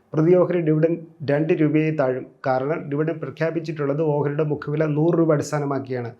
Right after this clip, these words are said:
അതേസമയം ഓഹരി ഉടമകൾക്ക് മുടങ്ങാതെ ലാഭവിഹിതം കൈമാറുന്ന ഓഹരിയാണ് കെ സി ഇൻഡസ്ട്രീസ്. രണ്ടായിരത്തി ഇരുപത്തിമൂന്ന് ജൂലൈയിൽ അറുപത് രൂപയും രണ്ടായിരത്തി ഇരുപത്തിരണ്ട് ജൂലൈയിൽ അമ്പത് രൂപ വീതം ഡിവിഡന്റ് നൽകിയിരുന്നു. കഴിഞ്ഞ ഏതാനും വർഷങ്ങളായി പ്രതി ഓഹരി ലാഭവിഹിതത്തിൽ ക്രമാനുഗത വർധനയും രേഖപ്പെടുത്തുന്നുണ്ട്.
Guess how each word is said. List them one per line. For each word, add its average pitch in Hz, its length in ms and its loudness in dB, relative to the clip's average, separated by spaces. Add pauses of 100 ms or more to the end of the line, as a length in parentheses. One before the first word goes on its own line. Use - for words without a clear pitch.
(360)
അതേസമയം 185 540 4
ഓഹരി 165 240 4
ഉടമകൾക്ക് 165 440 2
മുടങ്ങാതെ 165 540 0
ലാഭവിഹിതം 156 540 0
കൈമാറുന്ന 151 440 0
ഓഹരിയാണ് 151 500 -2
കെ 147 80 2
സി 143 120 -6
ഇൻഡസ്ട്രീസ്. 135 480 -6 (320)
രണ്ടായിരത്തി 156 280 2
ഇരുപത്തിമൂന്ന് 160 520 2
ജൂലൈയിൽ 156 260 4
അറുപത് 151 360 0
രൂപയും 147 380 -2
രണ്ടായിരത്തി 156 280 2
ഇരുപത്തിരണ്ട് 170 420 0
ജൂലൈയിൽ 160 520 2
അമ്പത് 165 380 4
രൂപ 156 220 2
വീതം 156 420 0
ഡിവിഡന്റ് 151 340 2
നൽകിയിരുന്നു. 139 520 0 (360)
കഴിഞ്ഞ 139 200 4
ഏതാനും 160 320 6
വർഷങ്ങളായി 151 520 2
പ്രതി 147 220 0
ഓഹരി 160 240 2
ലാഭവിഹിതത്തിൽ 151 640 0
ക്രമാനുഗത 151 480 2
വർധനയും 151 480 0
രേഖപ്പെടുത്തുന്നുണ്ട്. 143 800 0